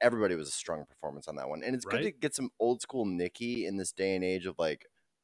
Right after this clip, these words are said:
Speaker 1: all Meg Thee Stallion and Cardi B and
Speaker 2: Yes.
Speaker 1: Saweetie and
Speaker 2: Yeah, so she came out with this song. Um, so her two thousand nine mixtape, Ski-, uh, Beam Me Up Scotty,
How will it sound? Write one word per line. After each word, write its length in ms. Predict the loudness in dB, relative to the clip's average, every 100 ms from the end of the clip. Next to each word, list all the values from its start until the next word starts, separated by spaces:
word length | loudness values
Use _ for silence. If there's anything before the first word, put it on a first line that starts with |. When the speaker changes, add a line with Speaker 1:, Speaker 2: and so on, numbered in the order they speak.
| 2
Speaker 1:
all 160 | 4 4
Meg 240 | 2 0
Thee 80 | -4
Stallion 480 | -4 -2 0 0 -2
and 320 | -4 -6 -8
Cardi 240 | -6 -4
B 160 | -4 -2
and 440 | 0 2 0 -2 -6
Speaker 2:
Yes. 220 | -12 -18 _ _ _ -8
Speaker 1:
Saweetie 600 | -4 0 0 0 0 0
and 260 | -2 -6 -12 _
Speaker 2:
Yeah, 220 | -2 2 4
so 340 | 6 6 4
she 200 | 2 2
came 200 | 4 8
out 140 | 8 8
with 80 | 8
this 160 | 6
song. 540 | 8 8 8 6 2 -2 2
Um, 400 | 4 4 0 -6 _ -2
so 160 | 6 8
her 140 | 8
two 240 | 6 4 6
thousand 380 | 8 8 6
nine 340 | 6 6 4 4
mixtape, 560 | 2 0 2 2 2 -4 _ -6
Ski-, 520 | -4 -2 0 0 0 4
uh, 440 | 6 6 2 -2
Beam 320 | -4 2 4
Me 100 | 6
Up 120 | 4
Scotty, 560 | 2 2 4 4 2 -8